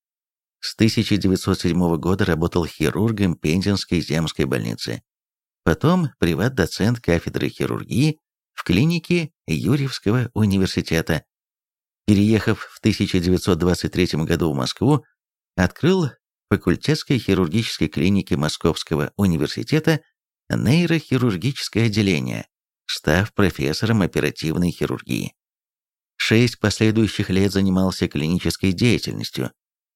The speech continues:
В тысяча девятьсот тридцатом году этот факультет был преобразован в Первый Московский медицинский институт имени И М Сеченова. С тысяча девятьсот двадцать четвёртого года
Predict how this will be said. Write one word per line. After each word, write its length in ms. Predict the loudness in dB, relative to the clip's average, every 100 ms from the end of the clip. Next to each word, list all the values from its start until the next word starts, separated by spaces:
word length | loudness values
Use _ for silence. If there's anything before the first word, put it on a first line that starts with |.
| _ _
В 160 | -2 0
тысяча 420 | -2 0 0 0
девятьсот 440 | 0 0 0 -2
тридцатом 520 | 0 -2 -2 -2 -2
году 440 | -2 -2 0 0 -2 _ _ _ -2
этот 260 | 0 0
факультет 540 | -2 -2 0 0 -2 -2
был 240 | 0 -2
преобразован 720 | 0 0 0 0 0 0 -2 -4
в 140 | -6
Первый 440 | -2 0 0 0 0
Московский 640 | -2 -4 -4 -4 -2 -2
медицинский 800 | 0 0 0 -2 -2 -2 -4 -4 _ _
институт 600 | 0 0 -2 -6 -2 -2 -4 _ _ _ 0
имени 480 | 2 2 -2 -2
И 300 | -2 0 0 0
М 160 | -2 -2
Сеченова. 720 | 0 0 0 -4 -4 -6 -8 _ _ _ _ _ _ _ _ _
С 160 | -12
тысяча 420 | 0 2 2 0 2
девятьсот 420 | 2 2 2 2
двадцать 360 | 2 2 -2
четвёртого 540 | -4 0 2 0 -2 -2
года 360 | 0 2 0